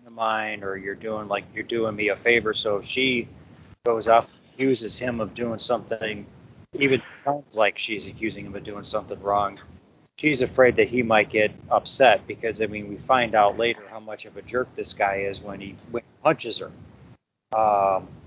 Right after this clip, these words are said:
so it's, it's altogether possible that she might just be afraid of her pimp because if she causes, if she says, "Oh yeah, I, I got bit by a snake, I'm not feeling good,"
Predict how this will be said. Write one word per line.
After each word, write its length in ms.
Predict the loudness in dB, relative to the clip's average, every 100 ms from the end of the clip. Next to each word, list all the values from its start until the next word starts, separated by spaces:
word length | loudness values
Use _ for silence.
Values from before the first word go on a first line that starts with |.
| -20 -20 -20 _ _ _ _ _ _ _ _ _ _ -8
so 400 | 0 2 2 0
it's, 360 | 0 -2 -6
it's 200 | -8 -8 -10 -20 -20 -20 -20 0
altogether 560 | 2 2 0 0 0 0
possible 640 | 4 4 4 -2 0 -2
that 360 | 0 -2 0 -2 -6
she 260 | -6 -4 -2
might 260 | 0 -2
just 240 | -2 -10 -6
be 140 | -6
afraid 460 | -6 -2 0 2 0
of 380 | 0 0 -2 -6
her 100 | -12
pimp 400 | -8 -2 0 -2 -8 -18
because 580 | -16 -8 -4 -2 0 -2
if 80 | -4 -2
she 560 | 4 6 8 6 4 -2 -20 -20 -20 -20 -20 -20 -20 -6
causes, 580 | 4 6 6 4 0 -4 -10 _ _ _
if 160 | -4 -2
she 160 | 0 0
says, 280 | 2 4
"Oh 160 | 6 8
yeah, 240 | 8 8 6
I, 200 | 4 2
I 120 | 2
got 220 | 4 2
bit 200 | 4 0 2
by 140 | 0
a 40 |
snake, 400 | 0 2 2 2 -2
I'm 120 | -2
not 160 | -4
feeling 320 | -4 -4 -4 -4
good," 240 | -4 -4